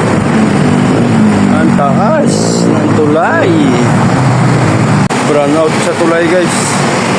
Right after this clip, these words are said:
Central Avenue, no? Yata nakapagbayad. Naputulan.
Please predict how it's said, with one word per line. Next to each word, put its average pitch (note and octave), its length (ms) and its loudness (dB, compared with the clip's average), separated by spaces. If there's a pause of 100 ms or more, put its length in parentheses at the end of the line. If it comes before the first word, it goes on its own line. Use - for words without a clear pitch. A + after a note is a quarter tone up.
(2500)
Central D3 400 0
Avenue, D3+ 560 0
no? D3+ 80 0 (1120)
Yata C#3+ 320 -2
nakapagbayad. D3 640 -2 (1400)
Naputulan. D#3 680 0